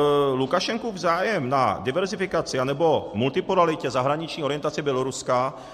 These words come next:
je na první pohled logický. Běloruský prezident dosud velmi dobře četl, e, geopolitickou situaci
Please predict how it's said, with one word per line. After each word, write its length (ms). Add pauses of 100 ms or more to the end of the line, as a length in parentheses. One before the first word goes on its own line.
(140)
je 180
na 120
první 260
pohled 440
logický. 680 (540)
Běloruský 520
prezident 720
dosud 460
velmi 240
dobře 500
četl, 560
e, 640
geopolitickou 600
situaci 720